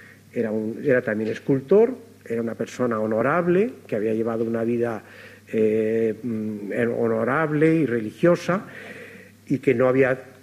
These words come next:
nunca tenido ninguna situación de escándalo. Entonces, resulta paradójico que el padre de Luisa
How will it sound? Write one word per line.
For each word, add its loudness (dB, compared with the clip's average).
nunca 2
tenido 2
ninguna 0
situación -2
de 2
escándalo. 0
Entonces, 2
resulta 0
paradójico 0
que 2
el 0
padre 0
de 0
Luisa -4